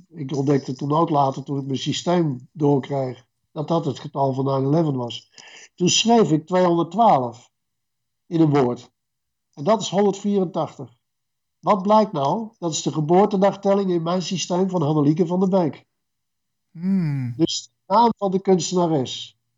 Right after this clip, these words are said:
Speaker 1: de gebeurtenis waar ik om gevraagd had, en de geboortedag van de kunstenares liggen in, besloten in die drie getallen.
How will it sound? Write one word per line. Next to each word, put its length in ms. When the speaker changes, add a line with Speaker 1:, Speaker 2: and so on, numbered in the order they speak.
Speaker 1:
de 160
gebeurtenis 680
waar 120
ik 100
om 140
gevraagd 460
had, 300
en 180
de 80
geboortedag 680
van 120
de 120
kunstenares 720
liggen 340
in, 120
besloten 840
in 140
die 120
drie 220
getallen. 460